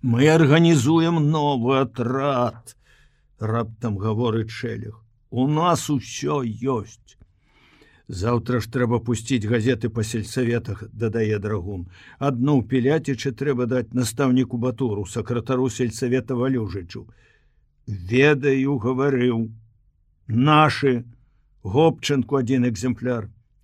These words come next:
Шкірману, само сабой, трэба сабрацца разам». Яны здзіўлена глядзяць адзін на другога, якім ясным, простым здаецца тое, што хвіліну назад яны вымавілі ўслых.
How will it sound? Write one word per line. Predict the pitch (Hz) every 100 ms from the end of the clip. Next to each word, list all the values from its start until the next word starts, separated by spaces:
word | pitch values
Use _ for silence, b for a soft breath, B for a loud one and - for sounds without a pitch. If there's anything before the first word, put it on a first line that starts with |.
| _
Шкірману, | - - 175 175 165 151 147
само | 139 127 117
сабой, | 120 135 117 143 143 110 B B B _ _
трэба | 107 98 117 127
сабрацца | 127 135 123 147 147 147
разам». | 147 156 143 95 98 76 - _ _ _ _ _ _ 107
Яны | 107 127
здзіўлена | 104 92 147 117 120 110 95
глядзяць | 107 110 120 117
адзін | 113 104 117 104
на | 110
другога, | 107 113 98 147 107 110 B B B
якім | 120 120 151
ясным, | 139 131 156 123 - 127 127
простым | 120 123 160 170 - - 139 127
здаецца | 101 139 127 143 151 - 139
тое, | 113 151 151 139
што | - 135
хвіліну | 110 127 127 151 127 123
назад | 120 120 135 123 117
яны | 123 120 120
вымавілі | 110 143 123 127 120 123 113 B B
ўслых. | 120 - 127 113 113 110